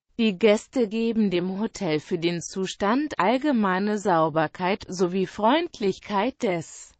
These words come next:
Personals eine sehr gute Bewertung von fünf Komma fünf von sechs Sonnen. Lage und Umgebung.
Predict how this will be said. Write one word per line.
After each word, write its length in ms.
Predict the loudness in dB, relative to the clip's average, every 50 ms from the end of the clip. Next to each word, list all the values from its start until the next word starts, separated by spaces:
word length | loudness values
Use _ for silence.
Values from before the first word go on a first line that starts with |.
| _ _ _ _
Personals 920 | -4 0 0 0 0 0 0 -2 0 0 2 2 2 2 2 -2 -4 -8 -8
eine 300 | -6 -4 -2 -2 -4 -4
sehr 280 | -2 0 0 2 2 0
gute 320 | 0 -2 -4 -2 -4 -6
Bewertung 840 | -4 -4 -6 -2 2 4 4 4 4 2 0 -2 -2 -2 -2 -2 -4
von 260 | -4 -4 -4 -4 -4
fünf 480 | -8 -8 -4 -2 -2 -2 -4 -8 -12 -16
Komma 380 | -8 -4 -4 -2 0 -2 -2 -4
fünf 400 | -6 -6 -6 -6 -6 -6 -10 -8
von 240 | -6 -4 -4 -2
sechs 340 | 0 -2 -2 -2 -6 -16 -6
Sonnen. 460 | -4 -2 -2 -2 -2 -4 -6 -10 -14 _ _ _ -6
Lage 600 | -2 0 2 2 2 2 0 -2 -2 -2 -2 -2
und 240 | -4 -6 -8 -8 -6
Umgebung. 840 | -4 -4 -4 -4 -2 -2 -2 -2 -2 -4 -4 -6 -6 -6 -10 -12